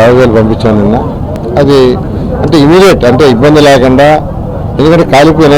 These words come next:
ఎక్కడ ఉండాలి, ఎక్కడ ఉండాలా, ఏదైనా గుడ్డలు కొనుక్కోవాలి, అందుకని చేశాను. ఇంతలోకే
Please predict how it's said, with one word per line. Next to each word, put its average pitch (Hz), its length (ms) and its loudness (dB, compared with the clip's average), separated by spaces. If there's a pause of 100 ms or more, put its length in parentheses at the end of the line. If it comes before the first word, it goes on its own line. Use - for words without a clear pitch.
(120)
ఎక్కడ 151 180 0
ఉండాలి, 143 280 2
ఎక్కడ 135 140 0 (320)
ఉండాలా, 120 320 2 (460)
ఏదైనా 127 240 0
గుడ్డలు 131 300 0
కొనుక్కోవాలి, 117 500 0 (640)
అందుకని 127 380 0
చేశాను. 123 400 0
ఇంతలోకే 156 380 0